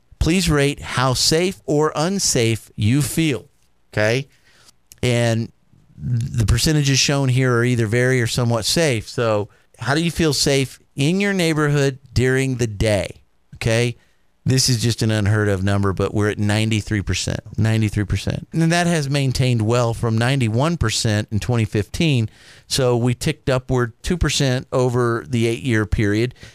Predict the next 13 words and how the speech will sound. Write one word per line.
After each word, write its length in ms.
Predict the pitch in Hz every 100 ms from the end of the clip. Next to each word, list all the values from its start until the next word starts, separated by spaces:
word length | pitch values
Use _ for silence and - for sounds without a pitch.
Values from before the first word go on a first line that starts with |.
| - -
And 100 | 135
there 120 | 165
were 100 | 160
fluctuations, 1000 | 156 139 - 135 123 120 127 117 113 -
went 240 | 117 123
from 140 | 120
ninety-one 640 | 113 117 107 113 147 147 139
to 60 |
ninety-three 760 | 113 107 101 98 135 139 139 131
to 80 | 110
ninety-five 800 | 101 101 98 - 120 117 117
and 100 | 107
ninety-three. 720 | 104 98 98 90 120 117 98